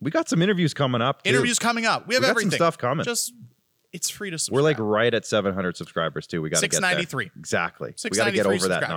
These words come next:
Speaker 1: number.
Speaker 2: right now. And that,
Speaker 1: Please.
Speaker 2: that number's gone up a lot since the beginning of the season, which is
Speaker 1: Yeah,
Speaker 2: great.
Speaker 1: oh, it's grown
Speaker 2: But
Speaker 1: big,
Speaker 2: let's
Speaker 1: but
Speaker 2: keep,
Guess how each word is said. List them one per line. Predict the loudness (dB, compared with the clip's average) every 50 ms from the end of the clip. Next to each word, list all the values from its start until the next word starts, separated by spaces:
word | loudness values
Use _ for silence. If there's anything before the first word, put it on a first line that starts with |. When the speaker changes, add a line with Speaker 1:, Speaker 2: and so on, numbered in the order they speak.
| -4 -4
Speaker 1:
number. | -6
Speaker 2:
right | -6 -8
now. | -10 -14 -10
And | -6 -2 0
that, | 0 0 0
Speaker 1:
Please. | -2 -4 -4
Speaker 2:
that | -4 -4 -2 -2
number's | -4 -4 -4 -4 -4 -2
gone | -2 -2 0 0 0
up | -2 -2 -4 _ _ _ _ _ _ -6
a | -2
lot | 0 2 2 2 2 0 -2 -6 _ _ _ _ _ _ _
since | -10 -8 -6 -6
the | -4
beginning | -4 -4 -4 -4 -4
of | -6
the | -6
season, | -6 -8 -8 -8 -10 -10
which | -10 -8
is | -8 -6
Speaker 1:
Yeah, | -4
Speaker 2:
great. | -4 -6
Speaker 1:
oh, | -6
it's | -8 -8
grown | -6 -4 -2 0 0 2
Speaker 2:
But | 2 2
Speaker 1:
big, | 2
Speaker 2:
let's | 2 2 0 -2
Speaker 1:
but | -4
Speaker 2:
keep, | -4 -4 -4 -6